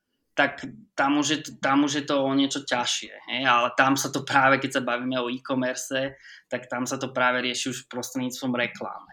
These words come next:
hej? Ale samozrejme seo proste tam treba mať vždy poriešené, ale tam už je to skôr takého technického charakteru. Keď sa bavíme o tých veciach obsahových, ako som už spomínal, nejaké affiliate weby alebo články,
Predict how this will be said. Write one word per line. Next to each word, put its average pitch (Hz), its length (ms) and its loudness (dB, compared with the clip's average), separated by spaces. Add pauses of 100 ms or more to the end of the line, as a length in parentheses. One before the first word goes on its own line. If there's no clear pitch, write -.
hej? 120 240 -12
Ale 120 160 -4
samozrejme 120 480 -4 (320)
seo 120 480 -6
proste 117 320 -12
tam 117 240 -6
treba 120 240 -6
mať 117 160 -8
vždy 117 240 -10
poriešené, 127 560 -2
ale 127 160 6
tam 123 160 -6
už 123 80 -8
je 123 80 -10
to - 40 -12
skôr - 160 -10
takého 123 240 -10
technického 117 480 -10
charakteru. 113 520 -8
Keď 120 160 -18
sa 135 80 -4
bavíme 131 320 -2
o 131 80 -6
tých - 160 -10 (440)
veciach 120 320 -6
obsahových, 131 720 -4
ako - 120 -16
som 127 160 -8
už - 160 -14
spomínal, 120 520 -2
nejaké 113 200 -8
affiliate 120 400 -4
weby 117 320 -6
alebo 117 240 -6
články, 120 560 -6